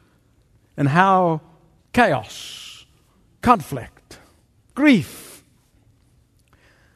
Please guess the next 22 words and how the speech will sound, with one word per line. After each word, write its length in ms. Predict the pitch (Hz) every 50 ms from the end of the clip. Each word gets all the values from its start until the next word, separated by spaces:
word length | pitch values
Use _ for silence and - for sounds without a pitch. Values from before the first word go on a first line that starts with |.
| _ _ _ _ _ _
"You 180 | 160 170 202 185
desire 520 | 180 202 175 151 240 262 294 302 311 302
what 240 | 302 302 285 - -
you 80 | 285
don't 220 | 233 294 294 285 262
have," 300 | 240 240 220 160 135 107
he 100 | 143 139
said. 320 | - - 127 104 92 - - _ - - -
<laughs> 100 | - 156 - - _ _ _ _ _ _ _ _ _ _ _ _ _ _ _ -
"Then 160 | 151 214 240
you 120 | 269 294 294
covet, 380 | - 294 277 220 156 139 - - _ _ _ _ _ _ _ -
and 100 | 151 196
you 100 | 214 -
can't 240 | - 240 254 262
obtain. 500 | 269 269 - - 285 269 240 185 135 104 92 - _ _ _ _
So 200 | - - - 233
you 160 | 254 269 269 -
fight, 340 | - - 277 254 202 135 - _ _ _ _ - - -
and 140 | 208 233
you 80 | 247 254
quarrel." 640 | 247 - 240 269 277 277 233 165 147 - - -